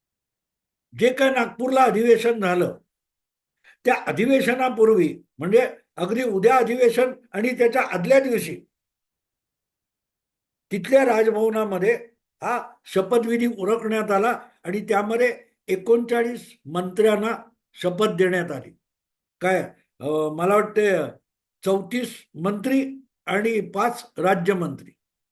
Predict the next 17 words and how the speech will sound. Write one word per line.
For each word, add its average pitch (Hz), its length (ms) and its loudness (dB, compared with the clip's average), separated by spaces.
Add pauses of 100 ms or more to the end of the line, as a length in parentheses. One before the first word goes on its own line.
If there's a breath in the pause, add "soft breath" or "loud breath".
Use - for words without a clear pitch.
(2750)
नाहीतर 220 520 2 (1000)
फक्त 202 300 -2
दोन 254 300 4
उपमुख्यमंत्री 262 1040 -4
आणि 254 160 0
मुख्यमंत्री 240 680 -4 (240)
यांचाच 190 480 0
शपथविधी 233 520 0
झाला 156 240 -4
होता. 110 160 -18 (1400)
पण 214 100 2
विस्तार 214 480 2
कधी 269 200 2
होणार, 262 360 2
विस्तार 202 420 -4
कधी 262 240 -4
होणार, 254 360 -2